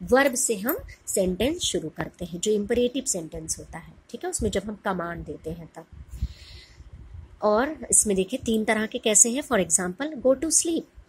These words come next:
command, यहाँ पर कैसे शुरू हुआ, go, यानी verb से शुरू हुआ, go to sleep। फिर request करना है, may I go to sleep,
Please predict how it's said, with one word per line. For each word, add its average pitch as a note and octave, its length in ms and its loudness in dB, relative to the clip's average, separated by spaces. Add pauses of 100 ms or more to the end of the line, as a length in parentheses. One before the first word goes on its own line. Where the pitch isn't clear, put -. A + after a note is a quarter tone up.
(160)
command, E3 420 -4 (280)
यहाँ G3+ 160 -2
पर A#3 120 -2 (400)
कैसे A3 300 6
शुरू C#4+ 220 2
हुआ, D4+ 240 2
go, F3+ 280 0 (340)
यानी A3 200 4
verb A#3 280 6
से A3+ 180 4
शुरू E3+ 260 -4
हुआ, E3 200 -8
go B3 140 2
to E4+ 140 -4
sleep। E4+ 360 4 (1000)
फिर D#4 140 4
request C4 460 6
करना F3 300 2
है, F3 180 -8
may B3+ 440 2
I G3+ 40 -4
go G#3+ 140 2
to B3+ 120 -10
sleep, D4 300 0